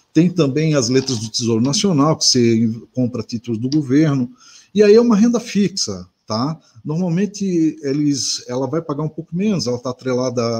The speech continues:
à Selic, né? Se a Selic aumenta, ela paga um pouco mais, se baixa, é, ela baixa também, como agora a gente tava num nível mais baixo da Selic,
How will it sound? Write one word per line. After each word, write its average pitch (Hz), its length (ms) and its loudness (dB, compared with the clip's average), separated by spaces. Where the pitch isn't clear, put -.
à 120 80 -8
Selic, 135 720 0
né? 135 180 0
Se - 160 -2
a 117 40 -4
Selic 127 360 -2
aumenta, 123 380 -2
ela 117 80 -4
paga 120 220 -8
um 120 40 -8
pouco 127 240 -8
mais, 175 520 -2
se - 200 2
baixa, 120 680 0
é, 110 760 0
ela 107 220 -4
baixa 104 420 -6
também, 135 340 0
como 120 200 0
agora 113 240 2
a 110 40 4
gente 120 200 0
tava 113 200 -2
num 113 180 2
nível 117 240 2
mais 110 220 0
baixo 113 320 -4
da 110 80 -8
Selic, 151 480 0